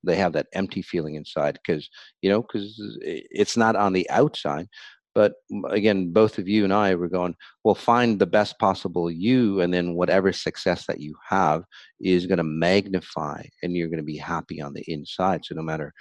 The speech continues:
uh, again, whatever success it is, you're solid. Uh, and I think your expos uh, are, are, are gonna be, you know, you find all those products that can,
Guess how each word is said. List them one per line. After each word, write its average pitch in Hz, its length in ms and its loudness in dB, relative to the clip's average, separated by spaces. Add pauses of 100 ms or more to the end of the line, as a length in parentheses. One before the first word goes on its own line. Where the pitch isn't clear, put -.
(240)
uh, - 100 -6
again, 85 240 -2
whatever 78 300 0
success - 480 -8
it - 60 -6
is, 120 200 -2 (100)
you're 95 200 -2
solid. 92 560 -2 (640)
Uh, 76 160 -6
and 87 140 -4
I 85 60 -4
think 85 200 -4 (160)
your 92 560 4 (320)
expos 87 460 -2 (460)
uh, 80 360 -4
are, 80 280 -2
are, 73 180 -2
are 87 40 -2
gonna 78 220 -4
be, 78 300 -6
you 92 80 -4
know, 82 80 -2
you 82 180 -6
find 85 340 -6
all 85 260 2
those 80 200 -6
products 90 420 -2
that 76 160 -4
can, 73 240 -10